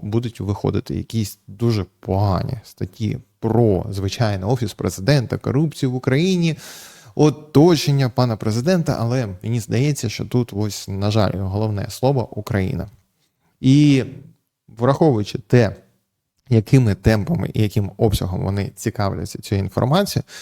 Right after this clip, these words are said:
я переконаний, що щось там вони точно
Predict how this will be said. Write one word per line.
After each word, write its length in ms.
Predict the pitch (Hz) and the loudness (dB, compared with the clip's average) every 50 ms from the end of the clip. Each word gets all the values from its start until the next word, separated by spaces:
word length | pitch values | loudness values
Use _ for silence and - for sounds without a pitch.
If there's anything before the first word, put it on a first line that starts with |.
| - - - | -18 -6 -2
я 240 | 113 117 113 113 87 | 0 2 2 2 0
переконаний, 680 | - - - 95 95 92 - 127 151 175 165 156 131 | -4 -4 -4 -4 -2 0 2 2 2 2 2 0 -2
що 560 | 107 - - - 107 110 107 104 101 101 - - - - | -4 -4 -2 0 2 4 4 4 2 0 -2 -4 -8 -14
щось 380 | - - - 120 127 127 - | -8 -2 2 2 2 2 0
там 340 | - - - 95 101 104 98 | -4 -2 0 0 2 2 0
вони 260 | - - 87 90 95 | -2 -2 -2 -2 -2
точно 460 | 95 - 95 95 - - - 95 92 | 0 0 -2 -2 -2 0 -2 -2 -2